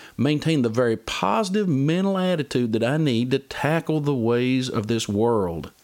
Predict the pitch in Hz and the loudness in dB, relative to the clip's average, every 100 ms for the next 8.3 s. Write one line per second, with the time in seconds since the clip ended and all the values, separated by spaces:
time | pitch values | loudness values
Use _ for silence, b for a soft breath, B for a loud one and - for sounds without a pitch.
0 | B B B B B B B - 202 208 | B B B B B B B -2 0 2
1 | 170 147 - 104 - 95 92 - 98 104 | 2 0 0 -2 0 0 0 0 0 0
2 | - 147 165 151 123 117 104 - - 160 | 0 0 2 2 2 0 -2 -6 -4 2
3 | 175 165 143 113 110 107 92 113 - 104 | 4 2 2 2 2 0 0 0 0 -2
4 | 95 101 98 95 92 - 98 101 98 113 | 0 0 0 0 -2 -2 -2 0 2 2
5 | 113 101 98 104 98 104 87 - - 147 | 0 0 0 0 0 0 -2 -2 -2 0
6 | 175 151 156 135 - 139 131 113 110 - | 0 0 0 0 0 0 0 2 0 0
7 | 113 107 113 107 120 113 110 110 - 131 | 0 0 0 0 -2 -2 -2 -2 0 0
8 | 127 117 101 | 2 0 -2